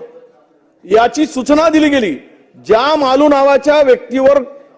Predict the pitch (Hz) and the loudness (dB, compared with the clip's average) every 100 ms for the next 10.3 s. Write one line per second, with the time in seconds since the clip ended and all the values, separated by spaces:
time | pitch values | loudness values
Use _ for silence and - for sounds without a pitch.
0 | _ _ - 247 277 285 233 - 214 196 | _ _ -2 2 4 2 0 -8 -4 -2
1 | 226 262 254 214 247 240 254 254 254 208 | 0 0 -2 -4 -6 -2 0 2 2 0
2 | 233 233 240 233 226 233 226 202 202 - | 0 0 2 2 2 0 0 -2 -6 -2
3 | 220 202 - 190 202 - - 185 202 196 | -2 -2 -10 -2 -2 -4 -6 -4 -4 -6
4 | 170 202 226 196 156 - - _ _ _ | -6 -2 0 0 -2 -6 -20 _ _ _
5 | 170 190 233 185 226 269 165 185 - 180 | -4 0 2 2 -2 -4 -6 -6 -4 -4
6 | 175 214 269 285 - - _ _ _ - | 0 2 2 -2 -16 -20 _ _ _ -4
7 | 220 135 156 247 320 277 262 254 262 285 | -2 -2 -2 0 0 0 2 2 2 -2
8 | 240 254 208 208 262 254 254 285 320 233 | -2 -8 -6 -4 -2 0 2 2 2 0
9 | - - - - _ _ 226 214 220 294 | -4 -14 -20 -20 _ _ -2 0 0 2
10 | 320 302 | 4 4